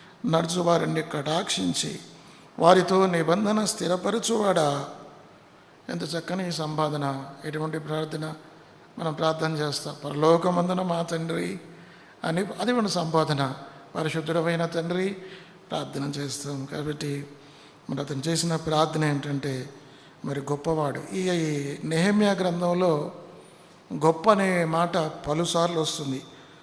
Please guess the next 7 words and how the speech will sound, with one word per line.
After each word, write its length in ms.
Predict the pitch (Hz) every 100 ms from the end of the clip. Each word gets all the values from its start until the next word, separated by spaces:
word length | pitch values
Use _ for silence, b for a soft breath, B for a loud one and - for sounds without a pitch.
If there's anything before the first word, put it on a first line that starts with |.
| B - 175
చూడండి, 160 | 175
మొదటి 280 | 165 165 180
అధ్యాయం 480 | 185 151 170 170 156
ఐదవ 300 | 160 165 165
వచనంలో 760 | 160 170 160 165 165 147 196 - B B B B - -
"గొప్ప 240 | 160 - 185
దేవుడు" 760 | 175 175 170 170 165 160